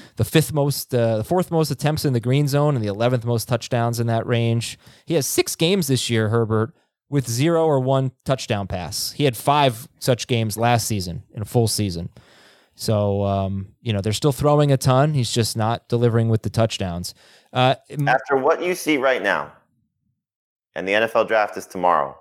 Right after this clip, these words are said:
Speaker 2: and both guys are available as they were oh so many years ago,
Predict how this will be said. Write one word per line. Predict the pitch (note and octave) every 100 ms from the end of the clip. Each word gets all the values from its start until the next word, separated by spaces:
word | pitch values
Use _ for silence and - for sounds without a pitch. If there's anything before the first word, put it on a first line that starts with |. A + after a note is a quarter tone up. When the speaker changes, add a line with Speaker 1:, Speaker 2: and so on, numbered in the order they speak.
| _
Speaker 2:
and | - D#2+
both | F#2 -
guys | F2+ F2
are | E2+
available | D#2+ E2 D2+ D2+
as | D2
they | D#2
were | D#2 E2+ D2+ - - _ _ _ _ _ _ _ _ _ _ _
oh | F#2+
so | G2 F#2
many | F2+ F2
years | E2 D2+
ago, | C#2+ C2+